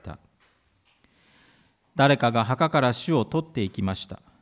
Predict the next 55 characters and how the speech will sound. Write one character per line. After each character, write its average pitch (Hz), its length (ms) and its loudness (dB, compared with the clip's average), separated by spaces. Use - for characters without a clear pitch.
ど 139 140 2
こ 175 100 6
に 131 140 4
主 151 180 -2
を 113 160 4
置 110 120 0
い 117 40 -4
た 113 140 -4
の 92 100 -2
か、 92 300 -10
私 110 320 -6
た 101 100 -4
ち 107 160 -4
に 120 80 2
は 110 140 -2
分 85 100 -8
か 92 140 -8
り 87 80 -4
ま 85 140 -6
せ - 140 -12
ん。」 92 160 -12
そ - 160 -6
こ 131 120 0
で 123 320 2
ペ 175 140 0
テ 175 120 4
ロ 113 120 0
と 101 100 -2
も 120 180 2
う - 20 -4
一 143 200 -6
人 120 120 -4
の 95 60 -2
弟 92 140 -4
子 - 180 -10
は 95 140 0
外 117 280 -4
に 87 120 -2
出 82 120 -6
て 82 320 -8
墓 113 340 -4
へ 90 120 -4
行 82 60 -10
っ - 60 -20
た。 - 160 -16
二 - 180 2
人 131 140 4
は 117 80 4
一 113 120 0
緒 - 200 -2
に 151 100 2
走 131 320 -2
っ - 40 -20
た 101 120 -4
が、 92 320 -8